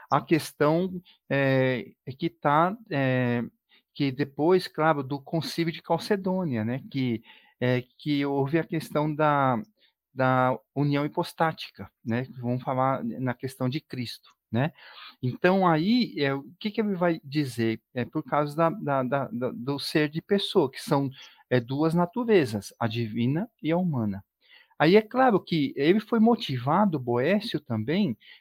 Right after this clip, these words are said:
por causa de duas heresias, né?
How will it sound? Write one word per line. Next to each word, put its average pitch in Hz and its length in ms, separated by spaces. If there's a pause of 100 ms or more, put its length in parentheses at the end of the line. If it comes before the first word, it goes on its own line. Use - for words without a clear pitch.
por 214 200
causa 170 320
de 165 120
duas 196 320
heresias, 180 880 (160)
né? 156 300